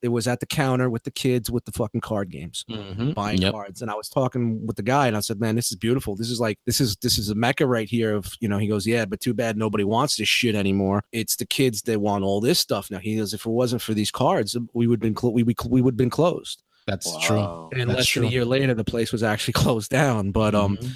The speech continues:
Speaker 1: you know, and internet sales, you know, you have to shift,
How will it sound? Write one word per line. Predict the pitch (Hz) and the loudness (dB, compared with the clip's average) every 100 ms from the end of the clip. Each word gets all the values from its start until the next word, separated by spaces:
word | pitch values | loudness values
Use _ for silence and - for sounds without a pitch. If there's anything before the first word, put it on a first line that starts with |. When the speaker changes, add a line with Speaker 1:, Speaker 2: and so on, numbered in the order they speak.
| - - _ _ - | -12 -20 _ _ -4
Speaker 1:
you | 123 | -2
know, | 113 | -2
and | - 131 | -2 0
internet | 143 196 147 - | 4 4 2 0
sales, | 117 - - - | -4 -4 -8 -2
you | 113 | 0
know, | |
you | 113 120 | 2 2
have | 127 | 0
to | 127 | 2
shift, | - 135 117 - - | 2 2 0 -4 -14